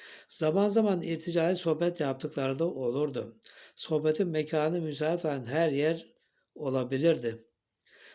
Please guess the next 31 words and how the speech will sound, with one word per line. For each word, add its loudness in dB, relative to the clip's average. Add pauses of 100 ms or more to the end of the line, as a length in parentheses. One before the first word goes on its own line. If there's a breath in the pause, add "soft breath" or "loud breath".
(160 loud breath)
Bazen 2
kendi 0
devlethanelerinin 2
bahçesinde -2
bulunan -2
mütevazı -2
çardak, -4
bazen 0 (480 loud breath)
bir 4
kardeşin 0
evi 0
ya 2
da -2
bahçesi, -2
bazen 0
bir 0
fabrikanın -2
uygun -4
bir -4
salonu, -4 (600 loud breath)
bazen 2
bir 2
mescit 0
ya 0
da 0 (180)
cami, -2
bazen 2
yeşillik -6
bir -6
piknik -6
alanı, -4